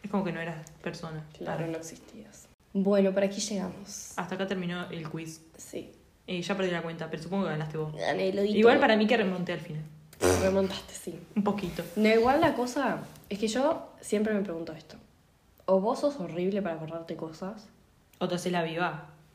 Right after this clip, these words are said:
Speaker 2: No. Y yo soy muy buena para acordarme de cosas. O... o soy normal y vos sos muy, muy horrible.
Speaker 1: ¿Muy mala?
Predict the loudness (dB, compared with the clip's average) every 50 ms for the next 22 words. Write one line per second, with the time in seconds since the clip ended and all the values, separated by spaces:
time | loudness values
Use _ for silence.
0 | _ -8 -8 -8 -8 -10 -14 -20 -20 -20 -20 -20 -20 -20 -20 -20 -20 -20 _ _
1 | _ -6 -4 -2 -2 -2 -2 -2 -2 0 2 2 2 4 4 2 2 2 2 0
2 | 0 -2 -2 -2 -2 -4 -4 -6 -6 -6 -6 -2 -2 -2 -2 -2 -2 -4 -4 -6
3 | -6 -6 -6 -6 -8 -6 -8 -8 -8 -8 -10 -12 -18 -20 _ _ _ -20 -20 -20
4 | -20 -20 -20 -20 -20 -20 -20 -20 _ -20 -18 -16 -16 -16 -18 -20 -20 -20 -20 -20
5 | -20 -20 -20 _ -20 -20 -16 -14 -12 -8 -8 -6 -6 -6 -8 -10 -10 -12 -12 -14
6 | -16 -18 -18 -18 -18 -18 -20 -20 -20 -20 -18 -16 -10 -6 -4 -2 -2 -2 -2 -4
7 | -4 -4 -2 -2 -4 -4 -6 -8 -10 -4 0 4 8 8 10 10 8 8 4 4
8 | 6 8 8 8 8 8 6 4 4 2 2 4 4 4 2 2 0 0 0 2
9 | 2 0 0 -2 -6 -12